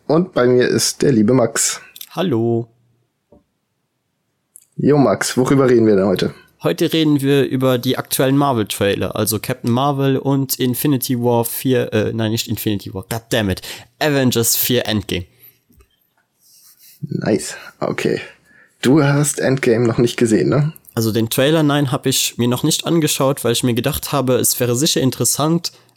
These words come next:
Speaker 2: es aus einer Perspektive zu erzählen, wo man jetzt noch nur Infinity War im Kopf hat und dann schaue ich mir den Trailer halt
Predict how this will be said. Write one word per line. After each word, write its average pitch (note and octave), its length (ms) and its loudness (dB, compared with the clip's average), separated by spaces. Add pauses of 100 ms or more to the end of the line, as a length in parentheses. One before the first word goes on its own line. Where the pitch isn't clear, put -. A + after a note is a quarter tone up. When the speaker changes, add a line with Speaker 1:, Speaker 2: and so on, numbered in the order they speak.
(140)
Speaker 2:
es - 140 -2
aus B2 160 0
einer B2 180 0
Perspektive C3 720 -2
zu - 180 -2
erzählen, D3 580 0
wo A#2+ 100 0
man A2+ 260 0 (360)
jetzt - 280 -2
noch A#2 140 -4
nur D#3+ 220 2
Infinity F3+ 560 2
War D3+ 120 4
im D3+ 140 2
Kopf - 280 -4
hat C#3 160 -2
und B2+ 100 0
dann A#2+ 140 0
schaue C3 180 0
ich - 100 -6
mir A2+ 80 2
den G#2+ 100 0
Trailer A#2 280 0
halt A2 240 -2